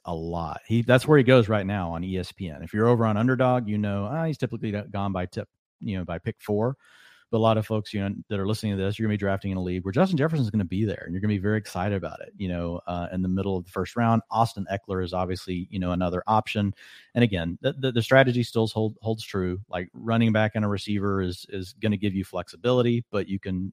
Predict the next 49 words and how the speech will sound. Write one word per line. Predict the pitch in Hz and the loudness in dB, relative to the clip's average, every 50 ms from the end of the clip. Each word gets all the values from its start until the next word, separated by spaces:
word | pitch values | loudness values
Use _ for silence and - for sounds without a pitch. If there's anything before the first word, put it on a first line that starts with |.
| _ _ | _ _
you | 98 101 - | -8 -8 -4
can | - 107 | -4 -2
go | 104 110 107 104 | 0 2 2 2
any | 104 101 101 | 2 2 0
way | 98 98 98 95 95 | 0 0 0 0 -2
that | 92 95 85 - | -2 -4 -6 -6
you | 98 | -6
want | 95 95 101 98 - | -4 -2 -2 -4 -4
here. | 85 95 92 92 | -4 -8 -10 -4
Some | - - 120 113 | 0 2 2 2
of | |
the | 110 - | 2 0
combos | - 107 107 101 98 98 95 90 | 0 0 0 2 2 0 0 -2
you | 98 | -4
could | - 95 98 | -8 -6 -4
have | 95 98 95 90 | -4 -2 -2 -4
would | 95 92 82 | -4 -6 -8
be | 95 92 92 90 - | -6 -6 -6 -4 -2
Austin | 104 107 110 - - 101 95 101 | 0 0 0 0 -4 -8 -6 -6
Eckler | 98 95 - 107 104 98 | -6 -6 -4 -2 -2 -2
and | 92 87 | -2 -4
coming | - 104 104 101 95 | -4 -4 -2 -2 -2
back | 85 90 92 92 - | -2 -2 -4 -4 -4
with | 87 - | -8 -8
CeeDee | - 110 104 95 95 90 | -6 -4 -4 -4 -4 -6
Lamb, | 87 90 92 95 98 98 95 | -6 -4 -4 -2 -4 -4 -4
who | 98 98 | -6 -4
goes | 92 101 95 87 | -2 -2 -2 -4
at | - _ | -6 _
pick | - 98 - - | -10 -10 -10 -6
eighteen | 104 107 110 - - - 101 104 104 107 | -6 -6 -6 -6 -4 -2 2 2 4 4
right | 110 107 104 107 | 4 2 2 0
now | 110 110 110 110 107 - _ - - - - - _ _ _ | 0 2 2 2 0 -2 _ -14 -20 -20 -20 -20 _ _ _
in, | - 107 107 101 | -2 0 2 2
uh, | 101 101 101 101 - | 2 2 2 0 2
E | 113 113 110 | 2 4 4
S | 107 - | 2 2
P | - - 104 | 0 -2 0
N | 101 101 101 | 0 2 2
leagues. | 101 101 101 98 98 95 - | 0 0 0 0 0 -2 -4
You | 95 90 | -8 -8
could | 95 95 92 | -6 -4 0
go | 92 95 95 - | 0 0 0 0
Eckler | - 101 104 - - 123 110 101 | -2 -4 -4 -2 0 0 0 0
and | 95 95 | 0 0
come | - 107 104 | 0 0 2
back | 98 98 104 104 - | 2 2 0 0 -2
with | 95 90 - | -4 -6 -4
Barkley, | - 85 82 92 95 - - 101 101 104 104 | -4 -4 -2 -2 -4 -4 -4 -2 -2 -2 -4